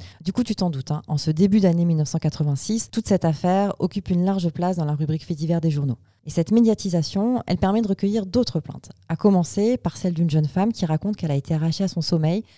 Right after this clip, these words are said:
dans la nuit du dix au onze novembre mille neuf cent quatre-vingt-cinq par un individu qui a escaladé la fenêtre de son appartement de la Robertsau.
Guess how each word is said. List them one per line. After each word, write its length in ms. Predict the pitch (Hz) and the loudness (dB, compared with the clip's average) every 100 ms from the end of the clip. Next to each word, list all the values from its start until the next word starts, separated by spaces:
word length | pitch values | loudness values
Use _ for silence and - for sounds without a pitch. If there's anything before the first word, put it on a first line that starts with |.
| - | -2
dans 80 | 160 | 2
la 140 | 156 | 4
nuit 180 | 170 233 | 4 2
du 140 | 180 | 0
dix 400 | 156 208 226 - | -4 -4 -4 -4
au 20 | - | -4
onze 300 | 147 180 170 | 0 0 0
novembre 260 | 160 180 | 0 0
mille 80 | 160 | 0
neuf 140 | 143 | -2
cent 100 | - | -4
quatre-vingt-cinq 640 | 165 151 143 135 - 175 208 - _ | -6 -4 -4 -4 -2 -4 -6 -12 _
par 100 | 170 | 0
un 100 | 185 | 4
individu 440 | 220 226 214 185 247 | 4 2 -2 -2 -2
qui 120 | 160 | 0
a 40 | |
escaladé 400 | 151 202 185 185 | 0 0 0 2
la 120 | 160 | 2
fenêtre 240 | 139 175 185 | 0 -2 -4
de 40 | |
son 160 | - 143 | -4 -2
appartement 460 | - 170 156 165 | -2 -2 -2 0
de 60 | 180 | 2
la 40 | |
Robertsau. 460 | 147 147 131 - | 2 2 -2 -4